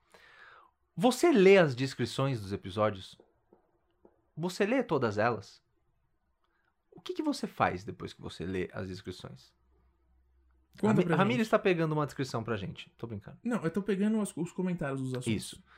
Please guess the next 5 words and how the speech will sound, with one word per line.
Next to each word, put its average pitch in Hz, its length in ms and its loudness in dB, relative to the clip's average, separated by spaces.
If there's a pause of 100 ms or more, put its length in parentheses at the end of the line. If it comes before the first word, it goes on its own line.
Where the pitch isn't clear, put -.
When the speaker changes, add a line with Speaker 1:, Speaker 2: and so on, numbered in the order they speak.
(240)
Speaker 1:
Ah, 120 460 2 (640)
você 233 340 2
lê 175 340 4 (280)
essas 101 320 -8
descrições? 120 800 -6